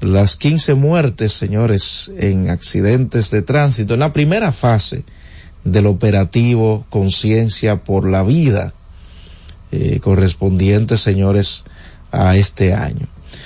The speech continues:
Se habla de que nueve niños resultaron con intoxicación alcohólica,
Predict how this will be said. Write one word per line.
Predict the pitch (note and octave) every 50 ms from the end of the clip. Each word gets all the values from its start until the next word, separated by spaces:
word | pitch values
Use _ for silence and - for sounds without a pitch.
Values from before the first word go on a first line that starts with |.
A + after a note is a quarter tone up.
| - -
Se | - - - G#2
habla | G#2+ A2+ B2 C3+ C#3+ C#3
de | C3+ C3 B2
que | A2 - C3 A#2+ A2+ A2 G#2+ G#2+ G2+ G2+ G2 F#2 - - - - - - - - - - - - - -
nueve | - G#2+ A2+ B2 C3 C#3 D3 D#3 D#3 C#3+
niños | B2+ C#3 D3 D#3 D3+ C#3+ C#3 B2+ G#2+ -
resultaron | - A2 A#2 G#2+ - A2 G2+ F#2 A2+ A2+ A#2 B2+ B2+ A2+
con | B2 A2+ A2+ A2+
intoxicación | A2 G#2+ G2 - G#2 - - - G2+ - G#2+ G2+ - - - G#2+ G#2+ A2 A#2 A#2 A2 -
alcohólica, | - G#2+ G#2 G2+ - - F#3 F#3+ F3 B2 A#2+ A2 - - D3 C#3+ D3